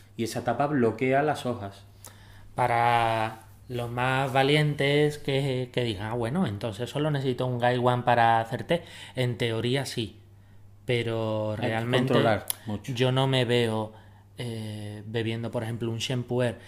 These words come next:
Speaker 2: que necesita agua a noventa y cinco grados, directamente del gaiwán porque, bueno, te puede hacer pupitas con la, con la temperatura.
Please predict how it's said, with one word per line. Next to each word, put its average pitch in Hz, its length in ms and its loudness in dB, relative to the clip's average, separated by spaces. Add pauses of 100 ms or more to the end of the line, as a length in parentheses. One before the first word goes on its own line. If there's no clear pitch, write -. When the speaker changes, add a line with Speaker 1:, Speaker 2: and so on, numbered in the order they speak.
(120)
Speaker 2:
que - 80 -6
necesita 113 460 -2
agua 113 240 0
a 110 40 -6
noventa 107 300 -6
y 101 40 -10
cinco 117 320 -8
grados, 123 460 -2 (440)
directamente 117 600 0
del 110 120 -2
gaiwán 113 380 -4
porque, 123 520 -4
bueno, 110 300 -10
te 127 120 -10
puede 113 180 -8
hacer 113 240 -10
pupitas 113 460 -8
con 120 260 -6
la, 107 300 -8 (380)
con 135 140 2
la 123 100 8
temperatura. 113 640 0